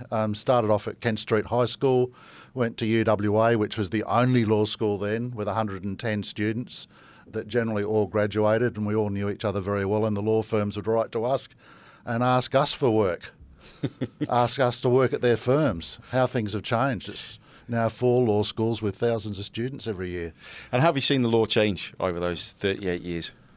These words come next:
Speaker 1: Um, well, look, it's changed a lot because, um, most lawyers specialise in one area and one area alone, whether it be family law, trademarks law, or, or criminal law.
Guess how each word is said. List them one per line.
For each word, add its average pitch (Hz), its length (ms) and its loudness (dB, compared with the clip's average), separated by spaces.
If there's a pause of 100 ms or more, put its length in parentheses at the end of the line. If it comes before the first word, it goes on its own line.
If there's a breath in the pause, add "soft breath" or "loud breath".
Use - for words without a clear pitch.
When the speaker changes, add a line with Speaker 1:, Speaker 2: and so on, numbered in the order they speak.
(380 soft breath)
Speaker 1:
Um, 127 300 2
well, 131 160 4
look, 120 180 4
it's 139 140 -4
changed 120 380 -2
a 101 40 0
lot 101 360 0
because, 101 640 -4 (580)
um, 90 480 -6 (560)
most 117 360 0
lawyers 98 380 0
specialise 117 840 -2
in 107 400 -8
one 110 240 2
area 131 480 0
and 98 200 -4
one 107 160 0
area 107 320 2
alone, 117 360 0
whether 107 180 -2
it - 80 -6
be 98 140 -4
family 107 440 0
law, 104 360 2
trademarks 104 800 -2
law, 104 420 -2 (320 soft breath)
or, 101 100 -6
or 107 220 0
criminal 135 420 0
law. 92 300 0